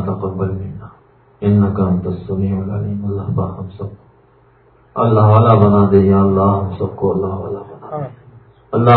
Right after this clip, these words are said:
اپنے کرم سے ہم کو، ہماری، ہماری گناہوں سے ہماری حفاظت فرما دے، اپنی تمام نامرضیات، تمام ناپسندیدہ باتوں سے۔ اے اللہ ہم سب کو بھی نفرت نصیب فرما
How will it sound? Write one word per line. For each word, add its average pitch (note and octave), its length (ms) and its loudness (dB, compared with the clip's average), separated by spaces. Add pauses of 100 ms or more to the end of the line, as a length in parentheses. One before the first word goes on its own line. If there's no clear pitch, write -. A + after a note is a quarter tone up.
اپنے A2+ 300 4
کرم G#2+ 300 4
سے G#2+ 120 0
ہم G2+ 180 2
کو، F#2+ 140 -4 (160)
ہماری، G2 280 0
ہماری F#2 380 -2 (500)
گناہوں A#2 460 4
سے G#2+ 100 6
ہماری F#2+ 460 4
حفاظت F#2+ 480 -2
فرما F2 360 -4
دے، F#2 120 -8 (500)
اپنی A2 280 0
تمام A#2 440 4
نامرضیات، G2+ 920 4
تمام G#2 380 2
ناپسندیدہ F#2+ 800 0
باتوں F2+ 340 -2 (100)
سے۔ - 60 -10 (520)
اے A#2 60 -4
اللہ A2 340 2
ہم G2+ 160 6
سب - 200 -4
کو - 120 -4
بھی G#2+ 120 -2
نفرت G2+ 400 0
نصیب F#2+ 420 -4
فرما F#2 280 -4